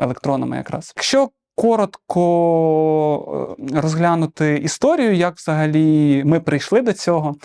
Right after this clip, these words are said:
е, то, умовно кажучи, саме цей напрямок досліджень почався приблизно в тисяча дев'ятсот вісімдесят сьомому році,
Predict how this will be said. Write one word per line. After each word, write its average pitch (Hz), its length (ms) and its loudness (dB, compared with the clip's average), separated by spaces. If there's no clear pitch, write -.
е, 143 220 2
то, 220 140 2
умовно 220 580 2
кажучи, 165 800 -2
саме 170 340 -2
цей 165 260 -2
напрямок 147 460 -2
досліджень 175 560 0
почався 156 920 0
приблизно 170 340 0
в 156 40 -4
тисяча 165 260 -4
дев'ятсот 147 300 0
вісімдесят 151 420 -2
сьомому 139 280 -2
році, 294 320 -2